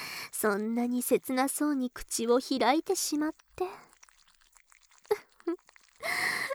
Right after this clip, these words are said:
<laughs> も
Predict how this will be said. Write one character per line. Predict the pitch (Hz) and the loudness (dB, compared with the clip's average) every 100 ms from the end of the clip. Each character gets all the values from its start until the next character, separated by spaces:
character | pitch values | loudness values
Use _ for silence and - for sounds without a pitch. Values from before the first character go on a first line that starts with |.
| - 523 - - - 392 - 403 - 440 480 - - _ - _ _ _ 679 762 784 - - - - - | 2 4 4 2 4 6 8 8 8 6 4 2 -20 _ -20 _ _ _ -6 -4 -4 -4 -6 -8 -6 2
<laughs> | |
も | 269 | 8